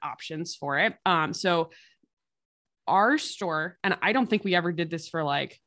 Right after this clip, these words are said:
carbon footprint reasons, because this has been around as long as I, I can remember, but I'm very happy we do it, is we would offer a rebate. People would bring their trees back. We would make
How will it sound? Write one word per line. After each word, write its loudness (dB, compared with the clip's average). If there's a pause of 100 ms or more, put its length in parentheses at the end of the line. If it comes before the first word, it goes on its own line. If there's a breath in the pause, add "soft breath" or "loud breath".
(440)
carbon 6
footprint 0
reasons, 2
because -4
this -4
has -6
been 0
around 2
as -2
long -2
as -4
I, 0
I -2
can -8
remember, -2
but 0
I'm 0
very 2
happy -2
we -2
do -4
it, -2 (380 loud breath)
is 2
we 2
would 6
offer 4
a 0
rebate. 0
People -6
would -2
bring 0
their -2
trees -2
back. 0 (280 soft breath)
We 0
would 4
make 2